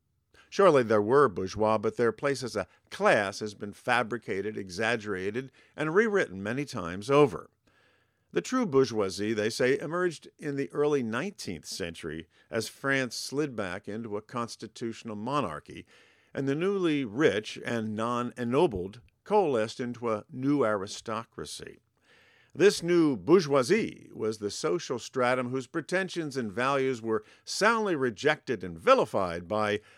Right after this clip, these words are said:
the Bohemians, the socialists, the communards, the surrealists,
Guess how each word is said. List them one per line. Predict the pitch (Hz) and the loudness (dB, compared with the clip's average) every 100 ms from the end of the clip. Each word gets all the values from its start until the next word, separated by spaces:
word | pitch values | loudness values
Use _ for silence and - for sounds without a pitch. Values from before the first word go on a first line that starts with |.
| _ _ | _ _
the | 135 | 2
Bohemians, | 160 180 240 254 123 - - - - - _ _ - | 4 2 0 0 0 -4 -10 -20 -20 -20 _ _ -6
the | 160 | 0
socialists, | 185 180 - 87 76 - - - - _ | 4 4 2 -6 -10 -16 -20 -20 -20 _
the | 147 | -6
communards, | 147 175 165 160 143 104 73 - - | 2 4 4 4 4 2 -2 -14 -10
the | - | -8
surrealists, | - 190 190 208 165 104 - - - | -2 4 8 8 8 0 -6 -16 -20